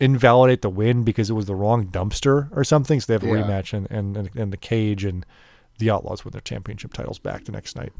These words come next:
Speaker 1: on Raw. So, but hey, it was a good, nice little,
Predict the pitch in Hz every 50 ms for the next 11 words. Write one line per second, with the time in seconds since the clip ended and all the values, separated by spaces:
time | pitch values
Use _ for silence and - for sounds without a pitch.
0 | - - - - - 120 - - - - - - - - - - - - - -
1 | - - - - - - - - - - - - - 175 196 247 202 107 - -
2 | _ _ - 160 180 180 190 180 190 175 175 - _ - 190 202 214 220 233 254
3 | 269 277 269 - - 269 285 277 285 285 277 254 233